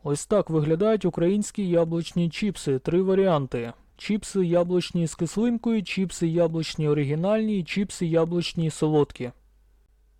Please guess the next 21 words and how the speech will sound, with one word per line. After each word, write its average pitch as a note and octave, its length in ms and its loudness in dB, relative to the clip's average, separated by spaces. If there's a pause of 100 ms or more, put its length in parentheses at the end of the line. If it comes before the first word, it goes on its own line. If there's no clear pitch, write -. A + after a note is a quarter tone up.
(160)
Українська E3 720 0
компанія G#3 600 2
створила A3 560 2
рослинні A#3 460 0
кальмари. A3+ 540 2
Це G3 160 -4
новинка A3 500 0
на E3 120 0
українському F3 800 0
ринку G#3+ 320 2
альтернатив. D#3+ 680 2
Кальмари G#3 500 2
утворюють A3+ 640 2
після G#3+ 340 0
смаження F#3 540 2
хрустку G#3 560 -2
скоринку, A#3+ 600 2
мають F3 420 2
ніжний F#3 420 2
солодкувато-солоний G3 1300 0
смак. G3+ 520 -4